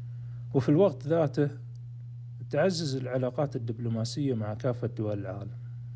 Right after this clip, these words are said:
وفي هذا الإطار، آه، تعمل الدبلوماسية البحرينية على تعزيز العلاقات المتميزة والمبنية على مبادئ حسن الجوار وعدم التدخل في شؤون الآخرين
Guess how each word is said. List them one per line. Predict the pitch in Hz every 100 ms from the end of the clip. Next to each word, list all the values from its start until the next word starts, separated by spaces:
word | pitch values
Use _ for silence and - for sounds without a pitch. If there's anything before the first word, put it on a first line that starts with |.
| - - - - 120
وفي | 123 120 120 117 113 117 127 120
هذا | 160 180
الإطار، | 147 127 165 135 120 - - - - - -
آه، | 117 117
تعمل | 160 165 160 135
الدبلوماسية | 117 113 117 120 - 175 143
البحرينية | 120 117 143 139 147 143 147
على | 147 156 151
تعزيز | 151 135 135 185 131
العلاقات | 117 113 113 110 104 - - - - - -
المتميزة | 117 120 120 117 123 117 110 113
والمبنية | 117 117 120 117 147 143 123
على | 123 123 117
مبادئ | 113 135 127 117 120
حسن | 123 120 135
الجوار | 113 110 113 110 107 - - - - - - -
وعدم | 131 135 131
التدخل | 120 - 120 120 123
في | 117 113
شؤون | 127 120 107
الآخرين | 110 - 120 113 110 107